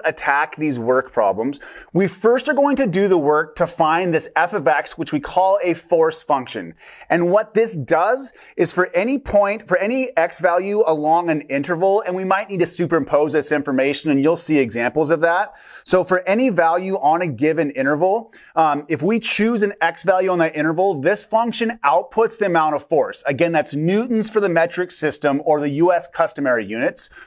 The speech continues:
One hint, by the way, one way that we're gonna do this is we're first gonna find this rate of force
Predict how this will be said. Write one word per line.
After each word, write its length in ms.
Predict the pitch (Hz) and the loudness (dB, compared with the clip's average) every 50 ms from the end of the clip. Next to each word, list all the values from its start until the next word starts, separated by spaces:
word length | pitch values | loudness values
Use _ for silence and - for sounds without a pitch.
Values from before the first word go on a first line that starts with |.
| _ - _ _ | _ -20 _ _
One 300 | - 151 180 254 311 320 | 0 2 4 4 4 2
hint, 360 | 269 165 139 143 156 175 165 | 0 -2 -2 -2 -2 -2 0
by 140 | - 170 175 | 2 2 2
the 100 | 180 190 | 2 2
way, 240 | 175 185 185 185 196 190 | 2 2 2 2 2 0
one 180 | 165 160 175 208 | 0 0 0 2
way 80 | 208 | 0
that 120 | 196 196 185 | 0 0 -2
we're 80 | 165 | -2
gonna 200 | 160 165 151 127 | -2 -2 -2 -2
do 260 | 113 107 104 147 180 214 | -4 -4 -2 -2 0 2
this 340 | 220 262 269 254 - - - _ - _ _ _ | 2 2 2 2 -2 -8 -14 _ -20 _ _ _
is 140 | 180 170 165 | -2 0 2
we're 160 | 180 208 202 | 2 2 2
first 420 | - - - 214 226 262 226 - | 0 -2 0 0 0 0 0 -2
gonna 160 | - 240 240 208 | -2 0 0 0
find 480 | - - 196 180 175 180 190 190 175 | 0 0 0 0 2 0 0 0 0
this 160 | 165 156 - | 0 0 -2
rate 420 | 143 143 135 151 175 214 233 240 - | -2 -2 0 2 2 2 2 0 0
of 220 | 156 156 147 147 | 2 2 2 0
force 500 | - - 151 135 123 120 127 127 - - | -2 -2 0 0 0 0 -2 -4 -6 -6